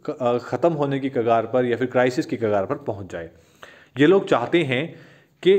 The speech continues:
एक अलग ऐसा फोकस बनाया जाए जिससे कि जो थ्रेट्स हैं, जो चाइना से आ रही है,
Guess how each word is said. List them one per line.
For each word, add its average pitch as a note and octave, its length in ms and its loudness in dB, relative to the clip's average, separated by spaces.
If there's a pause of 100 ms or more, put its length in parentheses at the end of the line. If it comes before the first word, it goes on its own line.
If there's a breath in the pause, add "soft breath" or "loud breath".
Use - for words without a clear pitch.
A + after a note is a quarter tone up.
(140)
एक E3+ 360 -2
अलग F3 600 2
ऐसा C#3+ 280 4
फोकस D3+ 420 0
बनाया A#2 320 0
जाए A2+ 240 0
जिससे A#2+ 400 -2
कि F#2 280 -12 (340 loud breath)
जो C#3+ 120 0
थ्रेट्स C#3+ 500 0
हैं, B2 200 -2
जो C3+ 100 0
चाइना C3+ 400 0
से C#3 140 0
आ A#2+ 100 4
रही A2+ 280 0
है, C#3+ 200 -2